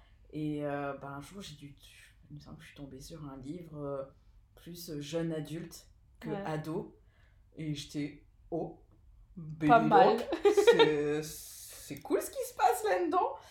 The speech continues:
Speaker 1: Et, euh, et du coup, euh, ouais, c'est principalement grâce à ça, hein. Euh, il s'est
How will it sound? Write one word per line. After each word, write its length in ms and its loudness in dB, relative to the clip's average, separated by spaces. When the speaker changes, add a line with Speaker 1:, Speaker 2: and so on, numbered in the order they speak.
Speaker 1:
Et, 300 -6
euh, 600 -4
et 120 -10
du 260 -14
coup, 300 -8
euh, 140 -4
ouais, 160 -8
c'est 420 -12
principalement 560 -14
grâce 320 -14
à 80 -16
ça, 180 -14
hein. 320 -6
Euh, 40 -20
il 120 -20
s'est 340 -20